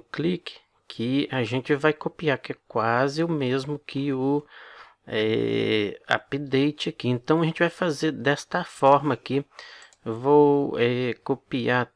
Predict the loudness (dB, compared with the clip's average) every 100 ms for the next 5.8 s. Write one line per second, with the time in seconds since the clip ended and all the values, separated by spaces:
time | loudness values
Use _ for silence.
0 | -6 -2 -2 -4 -8 -6 -6 -8 -10 -6
1 | -2 0 -2 -6 -12 -6 -4 -4 -8 -2
2 | 2 4 4 2 -4 -14 -12 -12 -12 -4
3 | -2 -4 _ _ _ -20 -12 -8 -8 -8
4 | -8 -4 -2 -2 -6 -8 -4 -2 -2 -4
5 | -4 -4 -4 -4 0 2 2 0